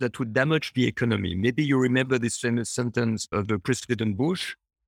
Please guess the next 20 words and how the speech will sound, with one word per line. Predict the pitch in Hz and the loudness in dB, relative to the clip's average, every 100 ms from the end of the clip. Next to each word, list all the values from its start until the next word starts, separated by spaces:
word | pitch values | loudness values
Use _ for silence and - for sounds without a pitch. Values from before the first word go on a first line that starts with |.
| - | -4
in | 107 | 2
the | 110 | 4
U | 113 131 | 4 4
S | 160 - | 2 0
who | 110 | -2
said, | - 143 165 - | 2 2 2 -2
"I | 117 | -4
would | 117 113 | -2 0
never | 143 147 131 | 0 2 2
allow | 135 131 | 2 2
ecology | 120 - 147 123 123 143 175 _ _ _ - | 0 2 0 0 0 -2 -2 _ _ _ -6
to | 120 - | -6 0
harm | 139 147 156 143 117 - | 4 4 4 2 -2 -4
the | 113 123 | 2 4
economic | 110 143 131 127 | 4 2 2 0
development | 120 113 127 127 117 107 | 0 2 2 2 -2 -2
of | 104 | -2
the | 101 | -2
U | 98 90 | -2 -4
S." | - - | -6 -10